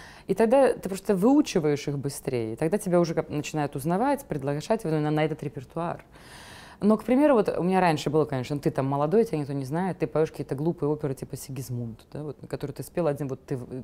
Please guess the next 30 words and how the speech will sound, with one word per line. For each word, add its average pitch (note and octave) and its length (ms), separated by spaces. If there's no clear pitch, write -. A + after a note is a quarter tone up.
потратил D3 400
три - 180
месяца C#3 400
жизни, C#3+ 280
чтобы - 280
её B2 60
выучить, A#2+ 440
потому - 220
что F#3+ 140
записей F3+ 380
нет. F3 260
Потом E3+ 280
ты D3 100
её C#3+ 160
четыре C#3 280
раза C3 200
спел, A#3+ 400
и E3+ 60
потом - 380
<laughs> - 100
ты E3+ 60
её F#3 140
забыл. D#3 460
Всё, - 200
я C3+ 240
Сигизмунда, F#3 560
вот D3+ 120
я D3+ 80
сейчас D3+ 180
смотрю E3 340